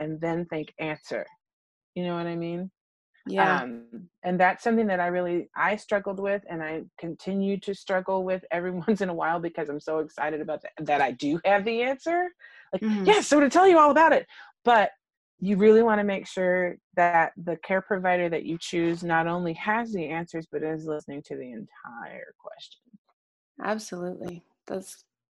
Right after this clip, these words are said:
Speaker 2: brilliant advice. <laughs>
Speaker 1: <laughs>
Speaker 2: Um, I've heard, you know, the advice from psychologists and, you know, communicators before, like,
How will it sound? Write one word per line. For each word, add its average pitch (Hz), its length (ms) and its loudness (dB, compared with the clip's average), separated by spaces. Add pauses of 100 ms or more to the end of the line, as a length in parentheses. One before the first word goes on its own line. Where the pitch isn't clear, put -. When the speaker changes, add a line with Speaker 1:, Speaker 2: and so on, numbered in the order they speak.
(340)
Speaker 2:
brilliant 208 560 2
advice. 175 600 -6 (160)
<laughs> 269 40 2 (380)
Speaker 1:
<laughs> 220 280 -2
Speaker 2:
Um, 202 840 4 (540)
I've 202 200 4
heard, 214 600 4 (480)
you 233 100 0
know, 220 200 4
the 196 160 2
advice 185 520 2
from 190 220 -4
psychologists 180 1300 -4
and, 180 280 -4
you 185 120 -4
know, 180 140 0
communicators 180 760 -4
before, - 320 -8
like, - 300 -10